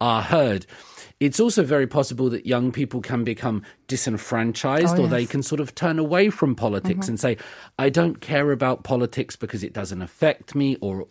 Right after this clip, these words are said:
Speaker 1: "It's too difficult.
Speaker 2: Mm-hmm.
Speaker 1: I don't understand it. My vote doesn't matter." And when young people do this, this is bad for society because we, first of all, we lose their voice.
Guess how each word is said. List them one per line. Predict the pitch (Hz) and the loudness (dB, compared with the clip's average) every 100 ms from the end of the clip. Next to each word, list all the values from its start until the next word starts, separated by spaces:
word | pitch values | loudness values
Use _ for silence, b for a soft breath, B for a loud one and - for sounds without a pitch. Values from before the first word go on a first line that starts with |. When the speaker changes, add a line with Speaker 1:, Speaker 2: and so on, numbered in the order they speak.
| - | -6
Speaker 1:
"It's | 117 - - | -6 -6 -10
too | - 127 92 - - | -6 -4 -4 -8 2
difficult. | 170 170 190 - 196 185 175 165 | 2 4 2 4 4 4 2 -2
Speaker 2:
Mm-hmm. | 151 156 B B - | -4 -6 B B -2
Speaker 1:
I | 110 | 0
don't | 104 113 101 | 2 0 -2
understand | 98 95 98 - - 156 151 147 151 | -4 -6 -4 -4 0 2 2 2 0
it. | - | 0
My | 110 98 | -2 -4
vote | 92 92 131 151 - - | -6 2 4 4 2 -6
doesn't | 131 113 107 - | -2 -2 -2 -4
matter." | 110 120 135 117 90 B B B B - | 0 0 0 -2 -4 B B B B -2
And | 135 139 | 0 4
when | 196 226 | 4 6
young | 196 151 | 4 2
people | - 135 123 | 0 -2 -2
do | 110 127 143 | -2 0 0
this, | 117 104 - | 0 -2 -4
this | 143 - | -6 -4
is | 165 113 | -4 -6
bad | 123 139 175 101 87 | -2 0 2 0 -4
for | - 104 92 | -6 -4 -4
society | - - 127 180 165 - 107 | -4 -2 2 2 2 0 -4
because | 98 113 - 147 135 120 - B B B - | -4 -4 4 6 6 2 -4 B B B -6
we, | 117 127 127 - _ - | 2 2 2 -6 _ -6
first | - 226 247 | 2 4 4
of | 147 | 0
all, | 131 110 | 0 0
we | 113 | 0
lose | 117 139 127 | 0 0 2
their | 123 104 | 0 0
voice. | 90 160 139 101 - | 2 4 6 2 -4